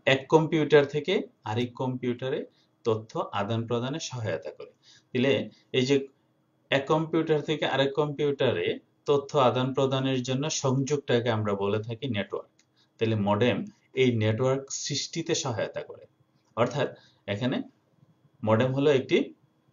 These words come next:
সহায়তাকারী ডিভাইস। কিসে সহায়তা করে? মডেম নেটওয়ার্ক সৃষ্টিতে সহায়তা করে। আর এই স-, সহায়তার মাধ্যমে কি করতে পারে কম্পিউটারগুলো? যে কম্পিউটারগুলো এক কম্পিউটার থেকে আরেক কম্পিউটারে তথ্য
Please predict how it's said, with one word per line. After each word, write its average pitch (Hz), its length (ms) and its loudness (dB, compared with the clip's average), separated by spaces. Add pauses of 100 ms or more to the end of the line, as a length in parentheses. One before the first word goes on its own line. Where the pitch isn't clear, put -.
(140)
সহায়তাকারী 113 800 2 (260)
ডিভাইস। - 520 -2 (880)
কিসে 156 240 0
সহায়তা 147 480 0
করে? 151 240 2 (220)
মডেম 107 340 0 (340)
নেটওয়ার্ক 120 360 4
সৃষ্টিতে 139 560 -4
সহায়তা 101 460 -6
করে। - 180 -20 (600)
আর 120 300 2 (180)
এই 117 100 2
স-, - 160 -4
সহায়তার 113 560 2
মাধ্যমে 107 440 0
কি 123 160 -4
করতে 135 320 -2
পারে 139 200 0
কম্পিউটারগুলো? 135 800 -2 (260)
যে 90 120 -4
কম্পিউটারগুলো 101 680 -2
এক 98 220 -6
কম্পিউটার 104 560 -2
থেকে 117 160 -8
আরেক 87 240 -6
কম্পিউটারে 92 600 -8
তথ্য - 380 -6